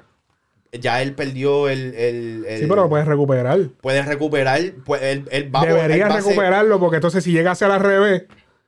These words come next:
Speaker 2: a la mujer, ah, bendito.
Speaker 1: No, no, pero
Speaker 2: Ahora
Speaker 1: la,
Speaker 2: vamos a darle el papel
Speaker 1: la,
Speaker 2: para atrás.
Speaker 1: la mujer, la mujer también, ella perdió, ella salió en la primera película de Aquaman. En esta segunda película, ella, David Caster,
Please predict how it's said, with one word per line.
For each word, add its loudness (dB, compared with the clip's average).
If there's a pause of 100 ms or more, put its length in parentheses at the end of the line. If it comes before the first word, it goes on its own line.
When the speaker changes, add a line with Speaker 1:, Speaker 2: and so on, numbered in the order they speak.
(340)
Speaker 2:
a 0
la 2
mujer, 4
ah, 2
bendito. 2
Speaker 1:
No, 0
no, 0
pero 2
Speaker 2:
Ahora 2
Speaker 1:
la, 2
Speaker 2:
vamos 2
a 4
darle 4
el 0
papel 2
Speaker 1:
la, 2
Speaker 2:
para 2
atrás. 0
Speaker 1:
la 0
mujer, -2
la 0
mujer -4
también, -2
ella 0
perdió, 0
ella -2
salió 0
en 0
la 0
primera -4
película -2
de -2
Aquaman. -4 (480)
En -2
esta -4
segunda -2
película, -2
ella, 0
David -6
Caster, -6